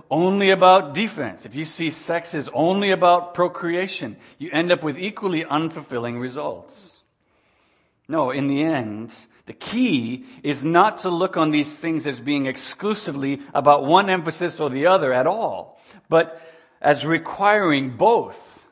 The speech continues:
in order to experience them fully as they were intended. So we're continuing this series, as I said, this morning, Joy of Every Longing Heart, looking at how the coming of Jesus to earth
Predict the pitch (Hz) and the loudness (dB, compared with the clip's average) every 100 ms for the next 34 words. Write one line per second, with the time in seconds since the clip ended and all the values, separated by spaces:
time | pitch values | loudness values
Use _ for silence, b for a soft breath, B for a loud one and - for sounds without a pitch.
0 | _ _ _ 127 131 147 185 165 123 123 | _ _ _ -6 0 4 4 4 2 -2
1 | 143 123 120 - 165 165 143 127 123 117 | -8 -10 -12 -14 -8 -4 -4 -6 -10 -10
2 | - 175 127 104 104 107 104 107 107 104 | -10 -6 -6 -6 -8 -10 -10 -8 -8 -12
3 | 104 92 78 78 _ _ _ _ _ _ | -14 -18 -20 -20 _ _ _ _ _ _
4 | _ _ _ _ _ _ _ _ _ _ | _ _ _ _ _ _ _ _ _ _
5 | _ _ _ _ - 135 139 131 160 185 | _ _ _ _ -10 -6 -4 -2 0 2
6 | 180 165 156 - - 160 165 156 139 127 | 2 0 -2 -8 -10 -6 -4 -4 -4 -6
7 | 120 - 143 143 b b b b - 131 | -6 -6 -6 -6 b b b b -10 -10
8 | - 143 151 156 147 113 123 160 170 165 | -4 0 2 2 0 -4 0 4 4 4
9 | 160 147 135 135 143 143 131 117 127 139 | 4 2 0 4 4 4 -2 0 2 2
10 | 131 175 214 160 139 139 151 135 - 175 | 0 -2 -2 -4 -4 -4 -2 -2 -6 -4
11 | 190 165 143 123 156 175 151 143 - - | -2 0 -2 -4 -4 -4 -4 -6 -8 -10
12 | 135 156 143 123 | -2 2 2 -2